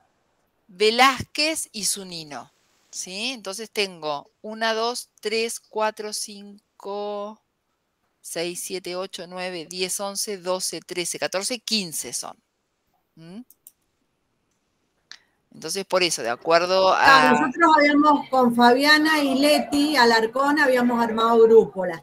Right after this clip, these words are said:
Speaker 2: tres,
Speaker 1: Claro.
Speaker 2: con lo de inclusión, creo que era, o sí, de inclusión,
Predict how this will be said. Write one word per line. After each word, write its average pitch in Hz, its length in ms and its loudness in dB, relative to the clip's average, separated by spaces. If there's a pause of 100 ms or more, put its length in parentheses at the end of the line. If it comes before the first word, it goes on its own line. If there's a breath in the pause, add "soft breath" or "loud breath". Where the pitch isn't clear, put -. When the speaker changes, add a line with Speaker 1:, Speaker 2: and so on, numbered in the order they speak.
Speaker 2:
tres, 196 460 -8 (580)
Speaker 1:
Claro. 156 220 0
Speaker 2:
con 208 80 -6
lo 202 100 -2
de 202 100 -2
inclusión, 196 720 -6
creo 196 320 -10
que 254 120 0
era, 302 380 -4
o 208 280 -8
sí, 240 160 -2
de 214 100 2
inclusión, 190 540 -16